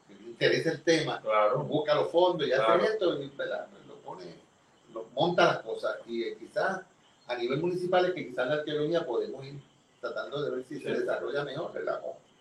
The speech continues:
Speaker 2: Cierto.
Speaker 1: con, con los al-, el, yo tengo muy buena relación, por ejemplo, con la alcaldesa de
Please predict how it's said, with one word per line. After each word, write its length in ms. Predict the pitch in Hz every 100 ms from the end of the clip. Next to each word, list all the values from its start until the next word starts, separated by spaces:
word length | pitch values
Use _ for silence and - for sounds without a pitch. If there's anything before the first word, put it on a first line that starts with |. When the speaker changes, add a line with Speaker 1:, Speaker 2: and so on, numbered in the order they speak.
| _
Speaker 2:
Cierto. 180 | - 104
Speaker 1:
con, 280 | 127 120 113
con 200 | - 123
los 100 | 113
al-, 140 | 104 - _ - - - _ 104
el, 120 | 101 - - 98
yo 100 | 110
tengo 200 | 131 135
muy 120 | 135
buena 200 | 131 131
relación, 340 | 131 127 127 127
por 100 | 127
ejemplo, 240 | 131 143
con 100 | -
la 60 | -
alcaldesa 600 | 104 101 107 107 135 127
de 300 | 117 113